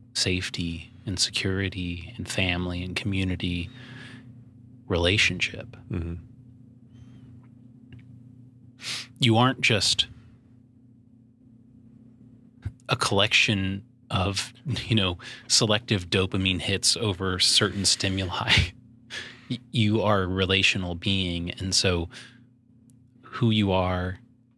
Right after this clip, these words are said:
Speaker 1: the collection of things that you like, those are all negotiated through your relationship.
Speaker 2: How did you say that one part that you, like, you s-, you have to submit, you submit to the collective?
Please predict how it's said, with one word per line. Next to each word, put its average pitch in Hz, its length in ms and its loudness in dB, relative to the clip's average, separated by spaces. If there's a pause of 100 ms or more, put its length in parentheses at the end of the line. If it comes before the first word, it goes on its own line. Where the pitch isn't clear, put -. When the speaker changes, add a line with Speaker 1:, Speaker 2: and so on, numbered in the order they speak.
(180)
Speaker 1:
the 107 60 -4
collection 95 500 0
of 90 80 -4
things 92 300 -2
that 90 160 -4
you 92 120 -4
like, 87 640 -2 (600)
those 95 200 0
are 92 120 2
all 90 420 2 (1800)
negotiated 90 720 2
through 92 140 -6
your 85 200 -4
relationship. 92 760 -8 (1200)
Speaker 2:
How - 140 -2
did 175 100 -2
you - 60 0
say - 140 6
that 113 120 4
one 101 120 4
part 87 280 0
that 95 160 0
you, 98 280 0
like, 92 160 0 (400)
you 101 100 -2
s-, - 260 2
you 101 100 2
have 92 120 0
to 95 100 -2
submit, 85 580 2 (160)
you 101 300 -2
submit 90 540 0
to 117 280 4
the 120 100 4
collective? 127 800 0